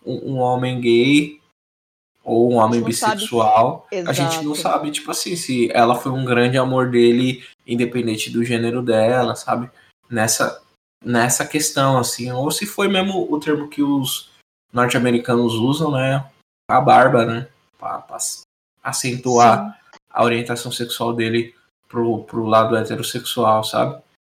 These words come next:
Speaker 1: Mas
Speaker 2: Sim, se foi uma imposição, mas aí a gente entra também no fato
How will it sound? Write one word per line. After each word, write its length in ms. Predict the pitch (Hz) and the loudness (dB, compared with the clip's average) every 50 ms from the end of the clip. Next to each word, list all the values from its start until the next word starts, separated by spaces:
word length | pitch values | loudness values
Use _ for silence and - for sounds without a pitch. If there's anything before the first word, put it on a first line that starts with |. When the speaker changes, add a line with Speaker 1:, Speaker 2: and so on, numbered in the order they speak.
| _ - | _ -16
Speaker 1:
Mas 420 | - - 98 101 104 104 110 117 | -14 -12 -10 -8 -8 -6 -6 -4
Speaker 2:
Sim, 140 | - 208 254 | -2 -2 -2
se 120 | 240 - | -4 -6
foi 140 | 196 - 202 | -4 -2 0
uma 140 | 196 214 262 | 0 0 0
imposição, 600 | 254 240 226 214 202 208 214 - - 202 196 220 | 0 -2 -4 -4 -4 -8 -10 -6 -4 -4 -2 -2
mas 240 | 220 202 190 180 180 | -2 -4 -4 -2 0
aí 120 | 190 190 | 2 2
a 60 | 202 | 2
gente 340 | 202 208 208 214 - - 226 | 2 0 -2 -2 -2 -2 -2
entra 260 | 196 208 240 240 220 | -4 -4 -4 -6 -8
também 400 | - - 202 196 185 175 185 202 | -6 -6 -6 -4 -2 -2 -4 -4
no 140 | 208 196 190 | -4 -6 -8
fato 560 | - - - 208 180 - 214 214 - - 170 | -10 -4 -2 -2 -2 -2 -4 -6 -8 -10 -10